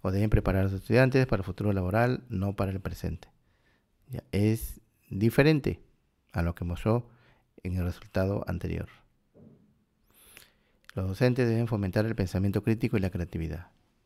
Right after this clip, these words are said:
en lugar de centrarse en la memorización de hechos".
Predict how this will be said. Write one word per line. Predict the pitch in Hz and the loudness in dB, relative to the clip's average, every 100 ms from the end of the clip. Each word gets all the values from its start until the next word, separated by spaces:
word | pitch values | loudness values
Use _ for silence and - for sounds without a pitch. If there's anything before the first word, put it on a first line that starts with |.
| _ 92 | _ -6
en | |
lugar | 92 95 104 | -4 -2 -2
de | 107 | -2
centrarse | 98 101 101 - | -2 -2 -2 -2
en | 104 | -2
la | 92 82 | -2 -4
memorización | 101 117 117 113 95 - 110 127 - _ | -2 0 0 -2 -6 -2 -4 -4 -12 _
de | 85 85 | -4 -4
hechos". | 76 - - | -4 -10 -20